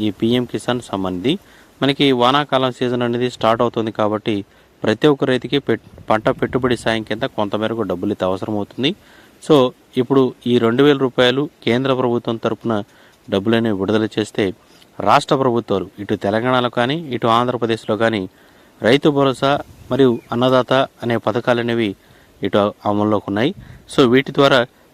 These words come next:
తెలంగాణలో అయితే ఎకరానికి ఏడు వేల ఐదు వందలు, ఆంధ్రప్రదేశ్లో అయితే ఏడాదికి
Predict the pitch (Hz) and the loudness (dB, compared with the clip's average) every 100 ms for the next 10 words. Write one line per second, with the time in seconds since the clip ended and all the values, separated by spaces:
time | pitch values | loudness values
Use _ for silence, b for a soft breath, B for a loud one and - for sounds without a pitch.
0 | - 107 127 143 131 127 127 113 101 120 | -2 0 2 2 2 0 0 0 0 0
1 | 123 120 110 107 117 110 110 107 143 202 | -2 -2 -2 0 0 0 -2 -2 -4 -4
2 | 120 135 165 160 147 135 139 131 127 131 | 0 2 2 0 0 0 0 -2 0 0
3 | 110 b b _ 104 120 135 131 123 | -2 b b _ 2 4 4 0 -2